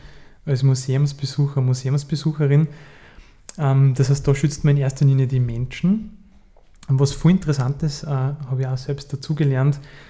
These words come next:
man möchte dadurch aber durch dieses Projekt nicht nur im Außenbereich die Temperatur optimieren, sondern auch im Innenbereich, weil gerade in Museen, ähm, wenn's um Exponate geht, auch um Bilder geht,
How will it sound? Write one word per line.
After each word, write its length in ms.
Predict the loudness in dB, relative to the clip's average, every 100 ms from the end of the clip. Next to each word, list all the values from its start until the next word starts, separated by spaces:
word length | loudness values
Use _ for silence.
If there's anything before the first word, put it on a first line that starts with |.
| -20 -20 -20 -20 _ _ -20 _ _
man 200 | 2 4
möchte 320 | 4 2 0
dadurch 520 | -2 -2 -2 -2 -2
aber 440 | -4 -2 0 0 -2 -8
durch 160 | -8 -6
dieses 240 | -4 -4
Projekt 380 | -2 -2 -2 -4
nicht 260 | -4 -2 0
nur 360 | 2 2 -2 -8 -20 _ _ _
im 160 | -4 -4
Außenbereich 920 | -6 -6 -4 -4 -4 -6 -6 -8 -14 _ _
die 60 | -8
Temperatur 580 | -2 -2 0 -2 -2 -4
optimieren, 640 | -4 0 2 4 2 0 -6 -20 -20 -20 -16
sondern 260 | -2 0 2
auch 160 | 0 0
im 120 | 2
Innenbereich, 800 | 2 4 2 0 -4 -10 -12 -10
weil 420 | -6 -2 -2 -6 -12
gerade 380 | -18 -6 -4 0
in 100 | 2
Museen, 680 | 2 2 -2 -2 0 -2 -4 -10 -20 -20 -20 _
ähm, 520 | -4 0 2 2 0 -4 -16 _ -12
wenn's 500 | -6 -2 -2 -4 -6
um 280 | 0 2 2
Exponate 720 | -4 -2 2 2 0 -4 -6
geht, 200 | -6 -6
auch 120 | -4
um 120 | -4
Bilder 440 | 0 2 2 2 -2
geht, 300 | -6 -14